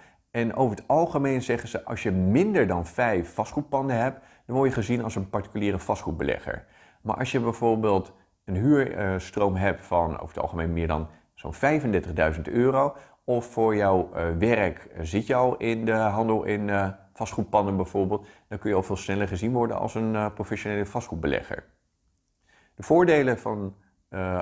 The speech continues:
ja, als je wordt gezien als een particuliere vastgoedbelegger, is dat je tegen een relatief lagere rente kan lenen.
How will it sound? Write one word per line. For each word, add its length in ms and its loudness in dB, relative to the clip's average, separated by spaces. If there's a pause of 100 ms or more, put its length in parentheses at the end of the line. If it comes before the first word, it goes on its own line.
ja, 120 0
als 120 -6
je 60 -6
wordt 140 -2
gezien 280 0
als 140 -6
een 140 -2
particuliere 520 0
vastgoedbelegger, 680 -4
is 340 -16
dat 140 -2
je 80 -4
tegen 280 -2
een 80 0
relatief 380 0
lagere 540 0
rente 260 0
kan 260 2
lenen. 500 2